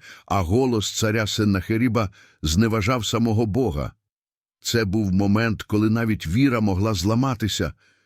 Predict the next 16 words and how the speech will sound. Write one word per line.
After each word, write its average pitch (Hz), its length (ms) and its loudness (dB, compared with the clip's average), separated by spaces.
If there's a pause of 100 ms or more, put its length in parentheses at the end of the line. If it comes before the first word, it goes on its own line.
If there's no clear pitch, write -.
(140)
коли 117 260 2
людина 117 400 2
стоїть 120 400 -2
перед 110 260 0
безоднею 117 840 0 (300)
і 107 80 4
бачить 113 520 -2
лише 107 300 0
темряву. 65 680 -2 (380)
Та 110 140 0
саме 123 340 2
тоді, 123 460 0
коли 104 320 0
все 117 260 0
виглядало 98 560 -2
втраченим, 117 760 0